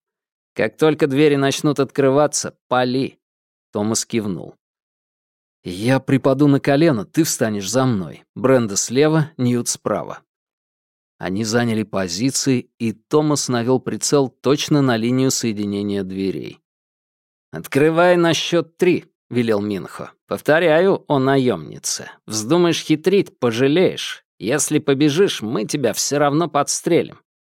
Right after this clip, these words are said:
Томас, начинай отсчёт». Женщина молча приготовила ключ-карту. «Раз», начал Томас.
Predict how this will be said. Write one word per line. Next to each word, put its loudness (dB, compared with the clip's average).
Томас, -2
начинай -2
отсчёт». -8
Женщина 0
молча 0
приготовила -2
ключ-карту. -8
«Раз», -2
начал 0
Томас. -2